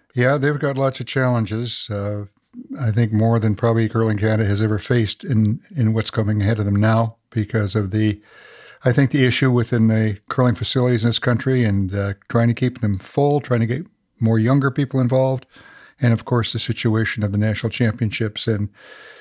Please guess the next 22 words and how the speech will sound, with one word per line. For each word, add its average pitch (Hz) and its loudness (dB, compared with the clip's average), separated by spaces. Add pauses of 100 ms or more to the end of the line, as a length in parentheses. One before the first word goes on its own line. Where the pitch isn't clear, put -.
(180)
is 135 4
the 127 4
traditional 123 2
way 120 2
of 110 -2 (180)
determining 117 2
a 101 -4
Canadian 113 2
championship 110 -2
gonna 110 0
prevail, 110 0
or 107 0
is 101 -6
there 113 -2
gonna 107 0
have 104 -2
to 107 -8
be 110 0
even 107 0
more 107 2
changes 123 -6
made 120 -2